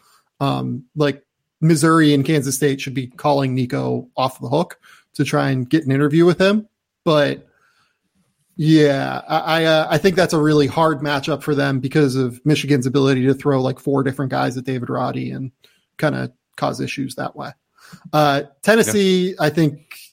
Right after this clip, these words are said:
Speaker 1: you know, is another team, though, by the way, that, you know, I know that they just won the S E C tournament, but, you know, haven't been the most consistent team throughout the year. Like, you, you look at their road,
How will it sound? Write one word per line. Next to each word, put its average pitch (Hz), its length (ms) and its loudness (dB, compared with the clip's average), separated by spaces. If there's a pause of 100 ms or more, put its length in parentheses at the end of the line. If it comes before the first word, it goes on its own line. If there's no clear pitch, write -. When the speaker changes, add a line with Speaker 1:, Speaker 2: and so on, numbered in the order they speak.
(140)
Speaker 1:
you 170 100 4
know, 165 120 6
is 156 120 4
another 165 260 4
team, 214 280 4
though, 147 140 4
by 147 200 2
the 143 100 0
way, 139 280 2
that, 135 240 0 (760)
you 156 80 2
know, 156 60 4
I 143 80 2
know 160 180 4
that 165 100 0
they 156 160 2
just 147 160 -2
won 156 180 2
the 147 120 2
S 151 140 0
E 170 60 -2
C 151 180 -2
tournament, 156 480 0
but, 143 200 -6 (100)
you 139 120 -12
know, 139 120 -20 (1000)
haven't 202 460 0
been 180 240 2
the 147 80 0
most 151 380 -2 (100)
consistent - 720 -2
team 135 480 4
throughout 143 580 0
the 127 80 -8
year. 127 720 0
Like, 139 460 0 (680)
you, 160 180 6
you 160 180 4
look 185 160 4
at 170 100 2
their 170 180 4
road, 156 580 2